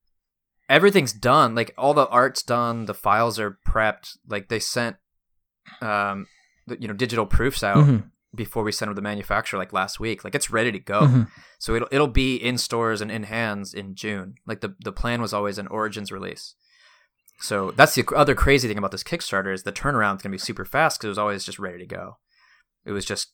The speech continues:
Speaker 1: "Let's make sure we have the money to cover the mold costs, and then we'll push the button."
Speaker 2: Yeah.
Speaker 1: So it's, I mean, it, as far as I know, it's going out to the manufacturer, like, in the next couple weeks.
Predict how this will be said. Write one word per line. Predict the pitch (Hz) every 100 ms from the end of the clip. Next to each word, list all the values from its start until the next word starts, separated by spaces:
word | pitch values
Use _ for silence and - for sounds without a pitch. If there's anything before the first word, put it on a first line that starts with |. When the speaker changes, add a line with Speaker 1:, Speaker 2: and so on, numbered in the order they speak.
| _ -
Speaker 1:
"Let's | 110 -
make | 104
sure | - 107
we | 98
have | 95
the |
money | 101 98 95
to |
cover | 98 98 95
the | 92
mold | 92 98
costs, | - - - - _ _ _ _ _ _ _ -
and | 101
then | 95
we'll | 95
push | - 101 -
the |
button." | - 104 - -
Speaker 2:
Yeah. | 110 110 110 _ _ - _ _ _ _
Speaker 1:
So | - 90 87 - _ _ -
it's, | 95 - -
I |
mean, | 98 95 90
it, | 107 -
as | 117 -
far | 135 135
as | 127
I |
know, | 120 123
it's | 110
going | - 110
out | 104
to | -
the |
manufacturer, | 101 98 95 95 98 95 95
like, | 95 -
in | 101
the |
next | 95 92
couple | - 98
weeks. | 95 - -